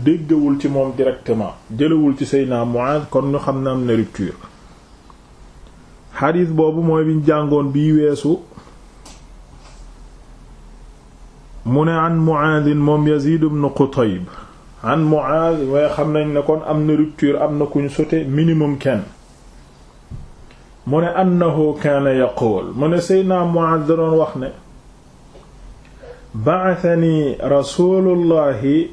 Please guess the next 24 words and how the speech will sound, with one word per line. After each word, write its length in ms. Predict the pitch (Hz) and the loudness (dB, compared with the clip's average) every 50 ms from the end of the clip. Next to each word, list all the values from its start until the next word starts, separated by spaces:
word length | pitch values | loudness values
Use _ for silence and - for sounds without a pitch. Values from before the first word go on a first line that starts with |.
| - - | -14 -16
sallallahu 840 | - - - 170 175 175 170 165 160 156 160 170 175 - - 185 | -10 -4 -2 0 2 2 2 2 2 2 2 2 0 0 -2 -2
alayhi 480 | 165 147 160 160 165 170 175 156 131 160 | -2 0 0 2 2 2 2 2 0 0
wa 140 | 160 156 147 | 2 2 0
sallam 520 | 151 - - 170 165 156 151 156 147 143 | 0 0 0 2 2 2 2 2 0 0
ila 260 | 139 - 127 127 123 | -2 0 0 0 0
al-Yaman. 420 | 120 117 113 113 107 98 92 - - - - - - - - - - - - - - - - - - - - - - - - - - - - - - - - - - - - - - - | 0 2 2 2 0 0 -2 -6 -10 -18 -20 -20 -20 -20 -20 -20 -20 -20 -20 -20 -20 -20 -20 -20 -20 -20 -20 -20 -20 -20 -20 -20 -20 -20 -20 -20 -16 -16 -16 -16 -18 -20 -20 -20 -10 -4
Mu 140 | 107 143 180 | 0 0 2
ne 80 | 190 196 196 | 2 2 2
Yonent 340 | 202 208 208 208 196 202 196 | 2 2 2 0 0 -2 -2
bi 140 | 185 190 190 | 0 0 0
alayhi 420 | 180 180 185 185 185 190 190 185 | 2 2 2 2 2 2 2 0
salaatu 480 | 185 - 185 180 180 175 175 175 - 165 170 | -2 0 0 0 2 2 0 0 0 0 0
wa 80 | 170 165 | 0 0
salaam 400 | - - 180 170 165 160 165 165 | -2 0 0 2 2 2 0 2
de 80 | 160 160 | 0 0
daf 220 | 156 170 165 - | 0 0 -2 0
maa 220 | 180 170 165 165 165 | 0 0 2 2 2
yebal 420 | 165 165 170 - 156 156 156 156 | 2 2 2 2 0 0 2 2
Yaman. 380 | 151 151 143 127 120 104 90 90 - - - - - - - - - - - - - - - - - - - - - - - - - - - - - - - - - - - - - - - - - - - - - - | 2 2 2 0 0 -4 -6 -6 -12 -18 -20 -20 -20 -20 -20 -20 -20 -20 -20 -20 -20 -20 -20 -20 -20 -20 -20 -20 -20 -20 -20 -20 -20 -20 -20 -20 -20 -20 -20 -20 -20 -20 -20 -20 -20 -20 -20 -20 -20 -20 -20 -20 -20 -12
Fa 240 | - - 190 208 - | -2 -2 -2 -2 0
qaala 300 | - 214 220 214 214 202 196 | -2 0 0 0 0 2 2
mu 140 | 190 202 | 2 2
ne 100 | 202 180 | 0 -2
ma, 140 | 135 101 98 | -4 -6 -8